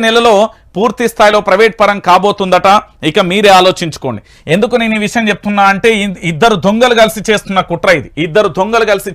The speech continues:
చేస్తున్న కుట్ర ఇది. తెలంగాణ ప్రాంత బిడ్డలారా ఆలోచించండి. ఇగో ఈ పెద్ద మనిషి,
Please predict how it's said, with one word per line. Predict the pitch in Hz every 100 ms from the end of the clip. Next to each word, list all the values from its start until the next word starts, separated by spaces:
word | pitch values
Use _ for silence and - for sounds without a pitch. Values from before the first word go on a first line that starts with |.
| 180
చేస్తున్న | 165 170 156
కుట్ర | 143 135 165
ఇది. | 127 - - - _ _ _ - - - - -
తెలంగాణ | 170 240 262 262
ప్రాంత | - 214 247 269
బిడ్డలారా | 233 233 240 226
ఆలోచించండి. | 247 220 254 - 214 160 123 90 _ _ _ _ _ _ _ _ _ - _ _ 139
ఇగో | 180
ఈ | 180 226
పెద్ద | 240 233
మనిషి, | 226 226 220 254